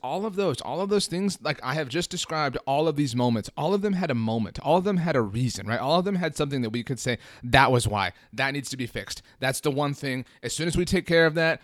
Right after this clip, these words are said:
we're good." With Dez, you know, if he catches it, we're good. So, like, there's, there's reason to believe, there's hope. There is, there is a heartbeat here that can be salvaged.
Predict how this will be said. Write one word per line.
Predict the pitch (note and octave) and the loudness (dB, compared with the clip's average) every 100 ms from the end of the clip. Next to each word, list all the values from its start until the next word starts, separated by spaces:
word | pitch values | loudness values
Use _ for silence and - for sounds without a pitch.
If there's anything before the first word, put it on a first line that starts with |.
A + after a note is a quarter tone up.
| - | -4
we're | C3+ | -2
good." | B2+ C#3+ A#2 G2 - | 0 2 2 0 -4
With | C3 G2+ | -4 0
Dez, | C#3 E3 D3+ - | 4 4 2 -2
you | D#3 | 0
know, | C#3 B2+ | 0 0
if | C#3 | -2
he | - C#3+ | -4 -4
catches | E3 D#3 D#3 C#3 | -2 -2 -2 0
it, | D3 | 2
we're | C3+ | 0
good. | B2+ C3+ A2 F#2+ | 2 2 2 0
So, | C#3 | -2
like, | B2+ A#2+ | -2 -2
there's, | E3+ E3+ - | 0 0 0
there's | D3+ C3+ | 0 -2
reason | A2+ E3+ D#3+ D#3+ | -2 -2 0 0
to | |
believe, | C#3 C3+ | 2 2
there's | A2+ A2+ | 2 0
hope. | - D#3 A2 | 4 4 4
There | A#2+ B2 | 0 0
is, | C3+ A#2 - - | -2 -6 -12 -10
there | B2+ C3 | -2 0
is | C3 | 2
a | |
heartbeat | C3 - E3+ D3+ D3+ C#3+ | 0 4 4 4 -2 -2
here | C#3 B2+ | 0 0
that | B2 | -2
can | C3+ A#2 | -4 -4
be | |
salvaged. | G#2+ - B2 A2+ G2+ - | -4 -2 0 0 -2 -8